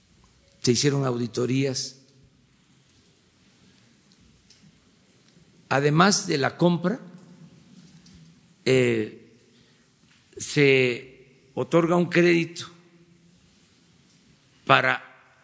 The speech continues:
hacer la planta, porque la planta antigua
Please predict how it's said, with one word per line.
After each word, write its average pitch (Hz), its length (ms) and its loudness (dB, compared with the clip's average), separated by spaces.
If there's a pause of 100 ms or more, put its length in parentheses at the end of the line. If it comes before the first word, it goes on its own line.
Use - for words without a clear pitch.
(500)
hacer 156 340 0
la 170 180 0
planta, 180 420 -2
porque - 520 -8 (1080)
la 104 320 -2
planta 143 1120 -4
antigua 127 680 0